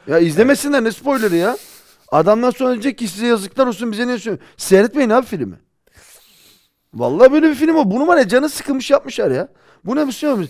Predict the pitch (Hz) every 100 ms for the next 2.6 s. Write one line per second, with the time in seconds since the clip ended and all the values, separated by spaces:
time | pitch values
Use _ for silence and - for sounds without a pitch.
0 | - - - 262 269 262 226 247 - 254
1 | 247 277 269 165 143 _ _ 247 240 -
2 | 262 190 - 180 202 214